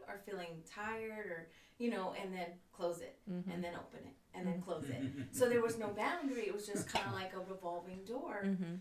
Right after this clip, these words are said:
Speaker 1: And that affected not only my work, not only si-,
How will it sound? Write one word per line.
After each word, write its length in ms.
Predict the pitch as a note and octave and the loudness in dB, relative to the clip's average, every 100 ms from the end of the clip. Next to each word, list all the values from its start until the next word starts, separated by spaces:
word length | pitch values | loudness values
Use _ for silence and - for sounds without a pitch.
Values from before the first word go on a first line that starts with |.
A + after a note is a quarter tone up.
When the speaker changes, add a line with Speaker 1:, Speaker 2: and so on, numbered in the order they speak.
| - - | -6 -6
Speaker 1:
And 260 | G3+ G3 | -4 -2
that 240 | G3 G3+ A#3 | 0 2 0
affected 580 | A#3+ G3+ F#3+ G#3 F#3+ - - | -4 -8 -10 -10 -10 -12 -14
not 200 | F#3+ F#3 F#3 | -6 -4 -4
only 340 | F3+ E3+ E3 - | -6 -8 -12 -10
my 160 | F3 E3+ | -8 -6
work, 340 | E3 D#3 C#4+ - - - - - | -6 -6 -8 -12 -20 -20 -18 -8
not 200 | G3+ F#3 | -6 -4
only 380 | F#3 F3+ E3+ E3 - - | -4 -6 -8 -10 -16 -12
si-, 280 | - F#3 | -6 -6